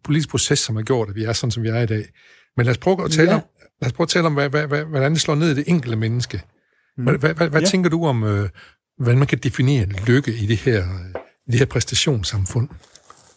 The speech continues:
Speaker 2: Ja, altså lykken i præstationssamfundet, hvis man skal lave en grov skitsering af det, det er i det øjeblik, at du er i stand til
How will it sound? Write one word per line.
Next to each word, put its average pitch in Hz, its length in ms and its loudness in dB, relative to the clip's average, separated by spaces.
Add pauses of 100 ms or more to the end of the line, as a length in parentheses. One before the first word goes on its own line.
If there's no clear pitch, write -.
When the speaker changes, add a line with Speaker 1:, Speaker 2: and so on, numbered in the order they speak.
(640)
Speaker 2:
Ja, 156 360 2
altså 151 220 2
lykken 147 640 4 (280)
i 151 220 2 (120)
præstationssamfundet, 104 1160 -2
hvis 95 200 -8
man 104 100 -4
skal 110 180 -2
lave 120 480 2
en 101 240 -6 (260)
grov 143 360 2
skitsering 92 680 -4
af - 80 -10
det, 87 260 -6 (100)
det 165 180 4
er 135 240 2
i - 120 -6
det 139 180 -2
øjeblik, 139 540 -2
at - 140 -10
du 117 80 -4
er 110 40 0
i 101 40 -2
stand 127 340 -2
til 135 400 -2